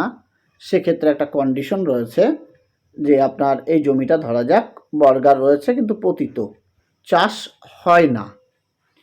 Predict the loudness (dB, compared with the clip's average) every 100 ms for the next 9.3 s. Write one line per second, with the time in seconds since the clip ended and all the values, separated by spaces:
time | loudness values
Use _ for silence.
0 | _ _ _ 0 2 4 2 2 0 2
1 | 4 4 0 -14 _ _ -6 2 6 6
2 | 6 4 4 4 4 6 6 6 2 -2
3 | -4 0 0 2 4 4 4 -2 0 -2
4 | 0 -6 -2 2 2 2 -6 _ _ _
5 | _ _ _ _ _ _ -4 -2 0 0
6 | 2 2 4 4 4 4 4 2 -2 -2
7 | -4 -2 -2 2 2 0 -6 _ _ _
8 | 0 2 6 6 4 4 4 4 4 4
9 | 6 4 4